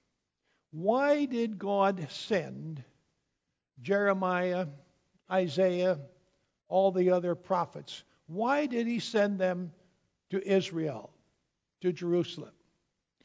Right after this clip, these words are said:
with strong messages? Sometimes those messages were pretty pointed.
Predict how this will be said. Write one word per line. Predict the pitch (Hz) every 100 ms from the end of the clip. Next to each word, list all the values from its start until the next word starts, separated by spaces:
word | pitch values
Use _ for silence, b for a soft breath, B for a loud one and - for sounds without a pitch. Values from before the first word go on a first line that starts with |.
| b -
with | 170
strong | - - 208 214 208
messages? | 202 214 - 165 - - - - - _ _ _ _ _ _ _ _ _ _ _ _ _ _ _ _ _ _ _ _ _ _ _ _ _ _ _ _ _ _ _ _ -
Sometimes | 170 147 190 190 147
those | 180
messages | 165 202 - 196 165 196
were | 202 190
pretty | - 220 233
pointed. | - 277 311 151